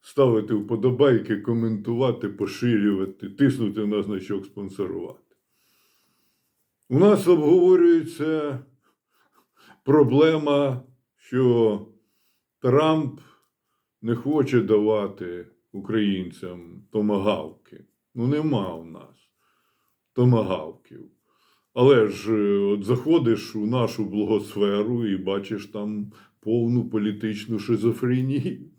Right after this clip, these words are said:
<laughs> Виявляється, що просто зараз, коли ви оце все слухаєте і дивитеся, тринадцять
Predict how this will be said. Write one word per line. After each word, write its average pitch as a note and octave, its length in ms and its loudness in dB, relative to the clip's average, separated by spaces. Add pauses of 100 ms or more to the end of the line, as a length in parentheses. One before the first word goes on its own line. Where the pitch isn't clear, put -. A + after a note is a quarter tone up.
(160)
<laughs> - 340 -10
Виявляється, C3+ 840 4
що A#2+ 160 -4
просто B2 680 -2
зараз, F2+ 800 -6 (560)
коли G#2+ 540 2 (360)
ви A2+ 220 4
оце G#2 420 2
все F#2+ 360 -4
слухаєте G#2+ 920 -2
і A2 100 2
дивитеся, G2 1000 -6 (340)
тринадцять C#3+ 1300 2